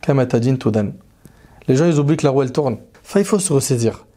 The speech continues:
Et surtout quand on, on est dans un âge où on cherche à tout prix à faire, euh,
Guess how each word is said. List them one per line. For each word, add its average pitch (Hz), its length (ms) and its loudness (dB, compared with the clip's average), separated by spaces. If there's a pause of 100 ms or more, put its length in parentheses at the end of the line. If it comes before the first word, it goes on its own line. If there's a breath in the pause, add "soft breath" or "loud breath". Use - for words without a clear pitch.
(320 loud breath)
Et 135 60 2
surtout - 360 -2
quand 180 280 -4
on, 151 280 0
on 143 140 2
est 147 60 2
dans 139 260 -2
un 143 100 -2
âge 151 320 -2
où 175 260 0 (320 loud breath)
on 131 120 0
cherche - 280 -2
à 135 60 -2
tout 147 140 -2
prix 160 220 -2
à 139 120 2
faire, 135 240 -4
euh, 120 260 0